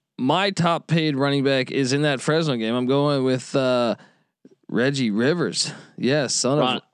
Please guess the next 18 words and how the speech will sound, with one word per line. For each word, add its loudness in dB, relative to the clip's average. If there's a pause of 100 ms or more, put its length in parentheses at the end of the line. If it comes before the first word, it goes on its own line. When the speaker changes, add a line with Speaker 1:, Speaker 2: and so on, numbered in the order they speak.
(140)
Speaker 2:
Ronnie 0
Rivers. -6
Speaker 1:
Ronnie 2
Rivers, 0
son 2
of 0
Reggie 0
Speaker 2:
Right. 2
Speaker 1:
Rivers. -2
Jeez, 0
Speaker 2:
There 2
you -4
Speaker 1:
got 0
Speaker 2:
go. 2
Speaker 1:
into -2
backwards. 0 (640)
Speaker 2:
<laughs> -6
Speaker 1:
Uh, 2